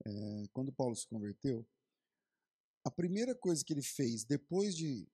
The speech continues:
ele, porque Paulo se converteu durante uma viagem, lembra, né? Ele tava indo pra Damasco, não sei o que lá e tal,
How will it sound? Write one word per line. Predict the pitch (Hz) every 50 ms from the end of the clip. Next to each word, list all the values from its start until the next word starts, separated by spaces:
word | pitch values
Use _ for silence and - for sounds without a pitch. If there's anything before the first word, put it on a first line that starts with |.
| _ _ -
ele, | - 139 123
porque | - _ - - 143
Paulo | - - 208 208
se | 202 -
converteu | - 196 180 180 - 196 190 190
durante | 170 190 190 185 - 196
uma | 190
viagem, | 170 190 202 190 143 117 107 - 107 107
lembra, | 127 147 139 120 113 117 120
né? | 135 143
Ele | 143 135
tava | - - 131 123 127 139
indo | 135 135 127
pra | - 139 147
Damasco, | 151 180 180 175 180 202 214 208 202 160 - - -
não | 123 123 123
sei | - - 156 160
o |
que | - 190
lá | 202 214 214
e | 190
tal, | - - 202 208 208 -